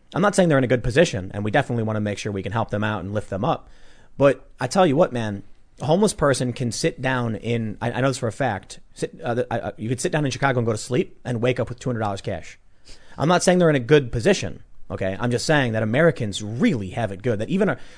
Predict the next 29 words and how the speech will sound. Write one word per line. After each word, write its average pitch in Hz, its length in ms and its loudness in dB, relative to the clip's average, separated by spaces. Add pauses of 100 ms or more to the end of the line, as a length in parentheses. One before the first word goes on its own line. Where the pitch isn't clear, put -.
you 190 80 4
know, 233 120 10
you 180 100 2
know 214 60 6
what's 202 140 2
one 151 180 2
of 151 40 4
the 123 100 0
funniest 147 240 0
things 139 140 0
I 135 40 4
ever 120 120 2
read? 120 240 0 (360)
America 190 540 4
is 120 160 -2
such 147 180 -4
a 139 40 -2
great 127 260 2
country, 127 320 -2
our 117 80 0
homeless 127 260 -2
people 120 240 0
are 107 100 -2
overweight. 98 400 -4 (540)
Have 123 120 0
you 120 60 2
noticed? 131 220 0
Have 107 140 -4
you, - 40 -8